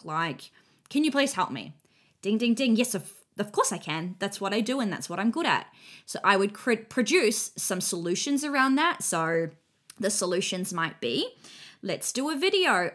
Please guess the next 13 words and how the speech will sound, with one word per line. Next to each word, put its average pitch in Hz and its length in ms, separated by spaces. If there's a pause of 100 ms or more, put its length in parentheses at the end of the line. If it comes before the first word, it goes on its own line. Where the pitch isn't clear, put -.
on 190 920 (380)
why 220 480
someone 214 720 (100)
might 196 320
not 208 180
be 220 120
able 190 120
to - 140
reach 196 300
depth - 240
on 175 100
a 226 40
squat. - 460